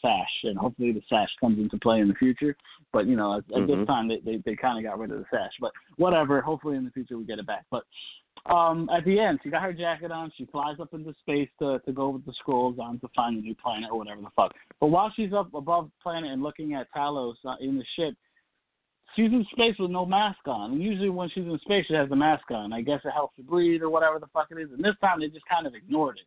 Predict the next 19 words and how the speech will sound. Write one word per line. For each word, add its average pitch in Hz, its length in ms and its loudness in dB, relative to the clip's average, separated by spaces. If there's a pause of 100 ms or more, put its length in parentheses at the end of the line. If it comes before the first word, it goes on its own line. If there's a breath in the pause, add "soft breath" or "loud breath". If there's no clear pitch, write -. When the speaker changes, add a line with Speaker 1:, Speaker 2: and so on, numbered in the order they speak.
(400)
Speaker 1:
She's 160 140 -4
just 165 200 2
there 165 360 2
with 156 180 -2
the 160 80 -6
jacket 151 380 -4
on, 143 200 -2
looking 143 300 -6
at 127 120 -10
him 135 200 -6
with 135 140 -8
her 135 60 -6
powers 127 500 0
and 123 100 -4
no 135 140 -2
mask 131 340 -6
on. 117 160 -8
I'm 127 160 -4
like, 127 140 -6